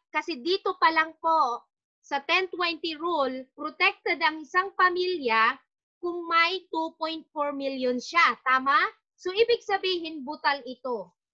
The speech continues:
Eh, sa edad na sixty-five, sino yung malimit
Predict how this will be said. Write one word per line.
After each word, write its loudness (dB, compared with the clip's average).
Eh, -2
sa -2
edad 2
na -2
sixty-five, 0
sino 0
yung -4
malimit -2